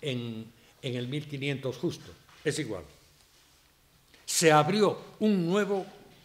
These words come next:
frente en la evolución del órgano, la, la división del Blockberg y la aparición de los primeros registros. El medio siglo que transcurrió entre mil cuatrocientos cincuenta y mil quinientos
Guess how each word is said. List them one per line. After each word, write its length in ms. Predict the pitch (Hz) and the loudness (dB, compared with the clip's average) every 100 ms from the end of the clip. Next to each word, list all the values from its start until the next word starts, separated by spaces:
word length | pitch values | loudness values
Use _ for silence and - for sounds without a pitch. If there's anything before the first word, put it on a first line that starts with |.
| - | -12
frente 560 | - 180 202 196 202 196 | -2 0 0 0 -4 -4
en 120 | 156 | -4
la 100 | 147 131 | 0 0
evolución 500 | 131 127 117 156 143 | 0 -4 -2 -2 0
del 180 | 131 | 0
órgano, 380 | 120 - 92 87 82 - _ - - - - - - - | -2 -4 -10 -14 -16 -20 _ -20 -20 -20 -20 -20 -16 0
la, 360 | 156 156 165 139 | 2 2 0 -6
la 240 | 143 151 156 | -2 2 2
división 680 | 147 143 135 - 214 151 131 | 0 -4 -2 0 0 0 -2
del 200 | 127 113 | -4 -4
Blockberg 480 | 143 185 185 180 - - - _ _ _ _ - - | -4 -6 -6 -10 -10 -20 -20 _ _ _ _ -20 -8
y 120 | 165 | -4
la 120 | 135 | 0
aparición 680 | 123 135 113 110 - 180 180 - - - | 0 0 -4 -4 -4 -2 -4 -10 -20 -10
de 140 | 120 | -6
los 180 | 123 113 | -4 -4
primeros 500 | - 120 143 123 110 | -8 -6 -4 -4 -6
registros. 460 | 104 139 143 - - - - - - - - _ - - - _ _ _ _ _ _ _ _ - | -10 -14 -18 -20 -20 -20 -20 -18 -18 -20 -20 _ -20 -20 -20 _ _ _ _ _ _ _ _ -6
El 140 | 143 139 | -2 0
medio 300 | 196 185 185 | 0 2 0
siglo 400 | 185 175 170 160 | 0 2 2 2
que 100 | 147 | -2
transcurrió 720 | 147 143 - 139 123 110 104 | -2 -4 -4 -4 -4 -4 -4
entre 220 | 120 127 | -4 -4
mil 220 | 143 170 | -4 -4
cuatrocientos 720 | 160 151 143 - 143 131 139 | -2 -2 -2 -4 -6 -4 -6
cincuenta 500 | - 123 110 113 104 | -4 -6 -4 -6 -4
y 60 | 113 | -2
mil 200 | 143 151 | -2 -4
quinientos 680 | 123 131 170 - 185 180 | -4 -4 -4 -2 -4 -6